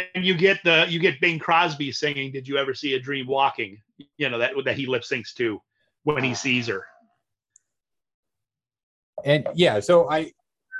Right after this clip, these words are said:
Speaker 2: I, uh, I really, I don't know, this movie kept surprising me. I kept, like, maybe I just was hoping it wasn't gonna get as dark as it does, because he does eventually get her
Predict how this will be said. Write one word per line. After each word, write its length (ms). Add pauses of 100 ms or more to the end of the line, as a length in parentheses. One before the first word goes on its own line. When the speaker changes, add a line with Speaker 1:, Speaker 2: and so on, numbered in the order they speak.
(260)
Speaker 2:
I, 300
uh, 420
I 80
really, 540 (560)
I 80
don't 100
know, 120
this 140
movie 220
kept 240
surprising 560
me. 180
I 120
kept, 240 (240)
like, 420 (560)
maybe 140
I 60
just 220
was 160
hoping 380
it 120
wasn't 300
gonna 160
get 240
as 180
dark 240
as 100
it 60
does, 200
because 320 (400)
he 80
does 220
eventually 580
get 240
her 480